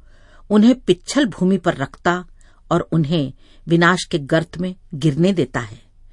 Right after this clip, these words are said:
सार यही कि जो समृद्धि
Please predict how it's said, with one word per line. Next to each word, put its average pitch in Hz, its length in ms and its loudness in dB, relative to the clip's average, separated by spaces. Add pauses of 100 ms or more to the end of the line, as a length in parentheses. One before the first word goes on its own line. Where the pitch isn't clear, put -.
(320)
सार 214 380 -2
यही 156 640 -2 (300)
कि 190 80 0
जो 226 340 4
समृद्धि 170 760 -2